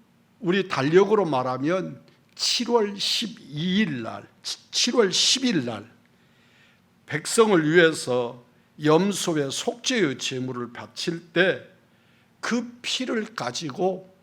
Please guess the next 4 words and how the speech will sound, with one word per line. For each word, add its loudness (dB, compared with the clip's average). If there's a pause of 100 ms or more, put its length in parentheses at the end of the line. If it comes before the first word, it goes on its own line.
(160)
지성소에 -4 (120)
들어갑니다. -18 (1300)
그가 2
대제사장이라도 0